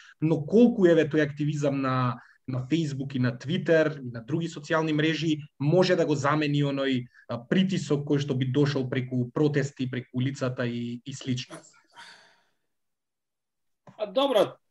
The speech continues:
Speaker 2: социјалните мрежи, исто како и улицата, се дел од методите. Не е дека само тоа е начин да,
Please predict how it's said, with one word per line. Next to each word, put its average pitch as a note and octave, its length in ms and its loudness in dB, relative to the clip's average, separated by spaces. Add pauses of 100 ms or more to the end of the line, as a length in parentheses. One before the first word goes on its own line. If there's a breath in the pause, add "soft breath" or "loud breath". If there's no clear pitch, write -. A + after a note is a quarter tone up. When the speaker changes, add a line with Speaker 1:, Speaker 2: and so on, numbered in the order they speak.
Speaker 2:
социјалните F#3 720 0
мрежи, F#3 400 2
исто G#3 320 -2
како F#3 280 -2
и E3+ 120 6
улицата, G#3+ 640 6
се G#3+ 440 -2 (880)
дел G#3 280 4
од G3+ 160 4
методите. E3+ 640 4
Не D3+ 180 0 (160)
е E3+ 40 2 (100)
дека E3+ 180 -8
само F#3 400 0
тоа F#3 300 8
е E3+ 80 2
начин F3 400 2
да, D#3 520 4